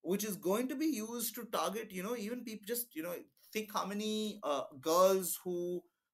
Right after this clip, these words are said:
are considered to be wearing, uh, you know, no, unorthodox clothing, they could find themselves targeted by these kind of things, right?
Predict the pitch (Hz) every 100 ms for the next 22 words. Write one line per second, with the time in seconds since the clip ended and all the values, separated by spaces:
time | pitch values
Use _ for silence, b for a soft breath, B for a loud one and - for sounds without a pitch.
0 | _ 160 160 175 175 175 170 165 156 147
1 | 151 151 156 147 _ _ _ - 143 135
2 | 147 156 156 151 156 - 156 156 147 170
3 | 156 175 - - 123 120 - - - 170
4 | 202 240 190 147 135 127 127 120 113 104
5 | 113 117 - 117 117 117 120 120 - -
6 | - - - -